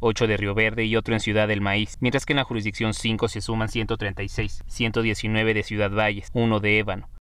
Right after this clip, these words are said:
tres de Tamazopo, ocho de Tamuín y cinco del Naranjo.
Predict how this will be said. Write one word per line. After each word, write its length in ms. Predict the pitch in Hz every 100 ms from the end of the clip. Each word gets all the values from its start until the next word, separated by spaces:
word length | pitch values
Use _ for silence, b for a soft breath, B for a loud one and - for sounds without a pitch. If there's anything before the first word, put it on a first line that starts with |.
| -
tres 200 | 117 113
de 80 |
Tamazopo, 580 | 110 104 95 - 110 - -
ocho 300 | 123 110 117
de 80 | 107
Tamuín 400 | 104 101 113 113
y 100 | 113
cinco 340 | - - 113
del 120 | 113 101
Naranjo. 460 | 95 90 - -